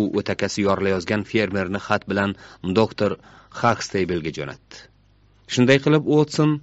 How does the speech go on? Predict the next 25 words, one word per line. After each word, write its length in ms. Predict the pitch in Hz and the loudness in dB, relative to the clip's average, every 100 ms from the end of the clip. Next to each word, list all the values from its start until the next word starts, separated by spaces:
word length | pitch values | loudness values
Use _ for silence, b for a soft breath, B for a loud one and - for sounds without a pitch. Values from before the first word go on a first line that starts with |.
| b b b b - | b b b b -2
deb 160 | 104 | 0
yana 240 | 92 95 90 | 2 2 0
gap 220 | 85 87 | -2 -4
boshladi 400 | 80 - 82 76 | -4 -6 -8 -8
do'stim. 340 | 80 - - 71 - b b | -8 -10 -12 -16 -18 b b
"Bugun 240 | 95 147 | 0 4
ertalab 380 | 156 117 113 139 | 4 4 2 0
siz 200 | - 127 107 | -2 -6 -4
bilan 220 | 92 85 78 | -4 -4 -2
biz 140 | 98 120 - b b _ | -4 -4 -6 b b _
ikkita 300 | 123 - - | -4 -2 0
iz 160 | 139 - | 0 -2
topdik. 380 | - 71 - - | -10 -12 -14 -16
Birinchisini 720 | - 110 147 127 - 95 85 76 b b b _ 113 | -2 4 6 6 2 -4 -4 -6 b b b _ 4
Palmer 400 | 110 98 95 - | 6 6 2 -2
shinali 460 | - 104 92 85 | -4 -2 -2 -4
velosiped 480 | 82 95 - - 78 | -2 -4 -4 -6 -8
qoldirgan. 560 | - 82 82 92 110 135 143 _ b b b b | -6 -6 -4 -2 0 0 -4 _ b b b b
U 60 | 131 113 | 4 4
bizni 280 | 98 92 90 | 2 -2 -6
qayerga 420 | - 120 101 92 90 | 0 2 4 2 0
olib 160 | 95 - | -2 -4
kelganini 460 | 107 104 110 117 | -4 0 0 0
ko'rib 280 | 127 180 160 | -2 -4 -4
turibsiz. 420 | - - - - | -8 -12 -14 -14